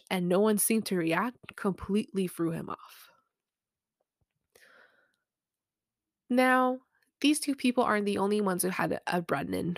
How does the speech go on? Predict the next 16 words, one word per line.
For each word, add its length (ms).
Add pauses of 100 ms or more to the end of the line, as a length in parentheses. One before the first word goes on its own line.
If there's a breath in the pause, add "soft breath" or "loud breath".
with 360
our 300
apparition. 880
As 220
I 60
mentioned, 440
he's 200
been 100
haunting 480
the 60
theater 420
for 160
years. 880 (1300 soft breath)
He 720 (340)
did 300
have, 720